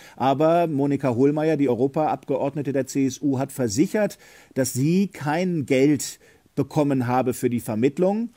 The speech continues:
Das muss man ihr so lange glauben, solange nicht anderes bewiesen ist. Man muss sagen, im Fall Sauter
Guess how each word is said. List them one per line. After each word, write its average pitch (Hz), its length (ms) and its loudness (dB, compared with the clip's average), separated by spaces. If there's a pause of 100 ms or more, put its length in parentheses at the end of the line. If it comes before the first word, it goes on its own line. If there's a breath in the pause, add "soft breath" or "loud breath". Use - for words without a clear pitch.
(420 soft breath)
Das 123 220 -6
muss 147 240 0
man 160 220 0
ihr 156 340 4
so 131 240 4
lange 156 240 0
glauben, 147 460 2
solange 139 420 2
nicht 139 260 -4
anderes 139 380 -2
bewiesen 147 480 0
ist. 202 260 -2
Man 127 140 -2
muss 127 160 -2
sagen, 135 260 -2
im 131 140 -6
Fall 120 240 -2
Sauter 180 560 0